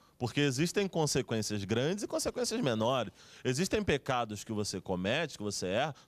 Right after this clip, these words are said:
todos nós somos pecadores, que você pede perdão pra Deus, vamos lá, segue a vida. Mas existem pecados que você comete que você vai preso. Existem pecados que você comete que você, é, alguns lugares no, no mundo tem prisão perpétua.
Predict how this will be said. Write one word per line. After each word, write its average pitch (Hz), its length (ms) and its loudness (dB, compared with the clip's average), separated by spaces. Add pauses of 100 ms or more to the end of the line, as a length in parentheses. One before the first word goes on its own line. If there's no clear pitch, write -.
todos 107 260 0
nós 98 180 2
somos 95 200 -10
pecadores, 98 540 -2
que - 40 -10
você 113 200 -2
pede 117 240 0
perdão 135 320 0
pra 139 160 0
Deus, 139 320 2 (500)
vamos 113 280 2
lá, 180 120 4
segue 117 300 0
a 214 60 4
vida. 214 240 2 (200)
Mas 143 120 4
existem 175 280 0
pecados 147 400 0
que - 80 -8
você 127 200 2
comete 127 300 0
que 139 60 -8
você 127 160 0
vai 110 140 2
preso. 135 480 0 (460)
Existem 120 340 2
pecados 127 380 0
que 120 60 -8
você 123 200 2
comete 117 340 0
que - 80 -10
você, 120 120 0
é, 104 240 4 (440)
alguns 127 480 2
lugares 135 380 2
no, 123 180 4
no 120 80 2
mundo 135 300 2
tem 123 140 0
prisão 107 260 -2
perpétua. 127 640 0